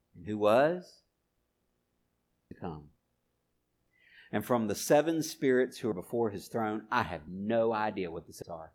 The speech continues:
I'll just, all I know is that God must be pretty, pretty special if he's got seven spirits around his throne. In addition to all sorts of beasts and elders and saints and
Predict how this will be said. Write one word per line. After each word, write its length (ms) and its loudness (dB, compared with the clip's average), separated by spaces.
I'll 140 -4
just, 320 -8
all 180 8
I 140 8
know 380 4
is 320 -4
that 220 -4
God 240 4
must 240 0
be 100 0
pretty, 520 -2
pretty 200 0
special 520 0
if 60 -4
he's 180 -6
got 240 -4
seven 380 -2
spirits 400 -4
around 380 0
his 180 -6
throne. 460 -6
In 140 -2
addition 520 6
to 120 2
all 280 4
sorts 400 -2
of 140 -6
beasts 180 -10
and 140 -8
elders 560 0
and 400 -6
saints 520 -2
and 120 -8